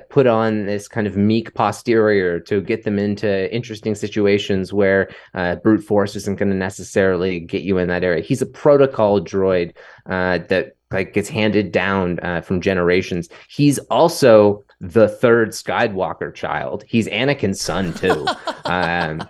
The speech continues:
Speaker 2: So true.
Speaker 1: so it, that's kind of f-, forgotten about. Uh, also, one thing that's a really cool, I forget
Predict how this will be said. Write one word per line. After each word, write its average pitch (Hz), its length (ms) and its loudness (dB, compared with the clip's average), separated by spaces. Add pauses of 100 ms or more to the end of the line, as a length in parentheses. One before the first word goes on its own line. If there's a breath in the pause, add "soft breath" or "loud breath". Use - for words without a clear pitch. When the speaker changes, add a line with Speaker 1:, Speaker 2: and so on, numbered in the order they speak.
(120)
Speaker 2:
So 202 260 -18
true. 190 400 -10 (380 loud breath)
Speaker 1:
so 104 580 4 (300 loud breath)
it, 98 180 -10
that's 117 220 -2
kind 120 220 0
of 110 160 0
f-, 107 100 -4
forgotten 104 540 2
about. 92 400 0
Uh, 113 260 2
also, 147 340 2
one 131 220 0
thing 131 160 -2
that's 120 140 -4
a 139 60 -2
really 156 340 -4
cool, 131 400 -2
I 147 80 -6
forget 190 520 -6